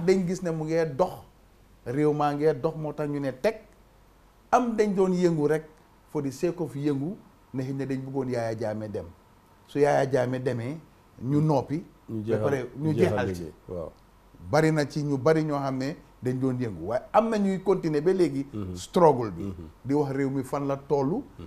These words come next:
Speaker 1: di wax nit ñi fan lañ tollu, parce que ñi nekk ci biti ñooy gën a xam ñi nekk ci biir.
Speaker 2: Loolu
Speaker 1: Gannaaw
Speaker 2: la.
Speaker 1: nag yéen yéen a doon yëngu, amee àlluwa yi, di xoos, ba pare sëriñ bi binda,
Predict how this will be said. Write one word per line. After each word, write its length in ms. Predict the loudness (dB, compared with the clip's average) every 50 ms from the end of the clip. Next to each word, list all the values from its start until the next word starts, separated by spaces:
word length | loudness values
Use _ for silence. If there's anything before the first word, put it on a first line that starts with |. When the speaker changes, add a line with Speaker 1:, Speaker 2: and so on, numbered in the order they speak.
| -16 -12 -8
Speaker 1:
di 80 | -6 -4
wax 160 | -4 -4 -4
nit 140 | -6 -6 -6
ñi 140 | -4 -6 -6
fan 260 | -6 -6 -4 -4 -2
lañ 160 | -2 -2 -4 -4 -2 2
tollu, 360 | 2 4 4 4 2 0 -4 -6 -14 -20 -20 -20 -20 -20 -14 -8
parce 140 | -8 -6 -4
que 100 | -2 -2
ñi 160 | 0 2 2
nekk 240 | 2 2 2 2 0
ci 100 | 0 0
biti 280 | -2 -2 -2 -4 -6 -4
ñooy 220 | -2 -2 0 0 0
gën 160 | -2 -2 -2
a 40 | -2
xam 200 | -2 -4 -4 -2 -2
ñi 100 | -2 -2
nekk 240 | -2 -2 -4 -6 -6
ci 100 | -4 -4
biir. 240 | -2 -2 -2 -2 -4 -8 -16 -20 _ _ _ _ _ _ _ _ -20 -20 -18 -12
Speaker 2:
Loolu 100 | -6 -2 0
Speaker 1:
Gannaaw 240 | 2 4 4 4 4
Speaker 2:
la. 100 | 4 2 2
Speaker 1:
nag 120 | 0 -4
yéen 340 | -2 2 4 4 4 4 2
yéen 180 | 0 0 0
a 60 | 0 2
doon 200 | 2 2 2 2
yëngu, 440 | 0 2 2 2 2 0 -2 -4 -6 -10 -16 -20 -20 _ _ _ 0
amee 260 | 0 2 2 0 -2 0 2
àlluwa 400 | 6 6 6 6 6 6 6 6
yi, 260 | 4 4 2 -2 -4 -8 -12 -20 _ _ _ _ _ _ _ _ _ _ _ _ -4
di 180 | 0 0 0
xoos, 680 | 0 -2 0 4 6 6 6 6 4 2 -4 -14 -16 -18 _ _ _ _ _ _ -8
ba 120 | -6 -4 0
pare 180 | 2 2 2 2
sëriñ 320 | 2 2 0 0 0 0
bi 160 | 0 0 -2 0
binda, 380 | 0 0 0 0 0 -2 -2